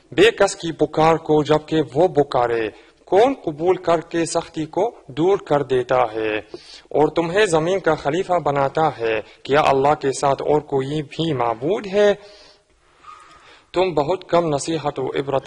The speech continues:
حاصل کرتے ہو۔ کیا وہ جو تمہیں خشکی اور تری کی تاریکیوں میں راہ دکھاتا ہے اور جو اپنی رحمت سے پہلے ہی خوشخبریاں دینے والی ہوائیں چلاتا ہے،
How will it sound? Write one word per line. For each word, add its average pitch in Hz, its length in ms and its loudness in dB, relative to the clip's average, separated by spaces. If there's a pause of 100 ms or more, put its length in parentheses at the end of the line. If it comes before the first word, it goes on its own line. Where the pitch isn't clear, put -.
حاصل 139 300 -2
کرتے 139 480 -6
ہو۔ 110 400 -2 (840)
کیا 156 180 4 (120)
وہ 147 160 4
جو 151 200 2
تمہیں 147 380 -2
خشکی 156 400 -6
اور - 180 -2
تری 156 280 -2
کی 147 260 -10
تاریکیوں 139 640 -2
میں 147 180 0
راہ 147 240 0
دکھاتا 139 680 -2
ہے 120 140 -2 (320)
اور 147 120 0
جو 147 240 0
اپنی 190 280 -2
رحمت 190 320 -2
سے 170 140 -4
پہلے 165 380 -4
ہی 190 300 -8 (260)
خوشخبریاں 160 640 0
دینے 147 320 -2
والی 139 320 -2
ہوائیں 139 520 -2
چلاتا 139 680 -2
ہے، 117 240 0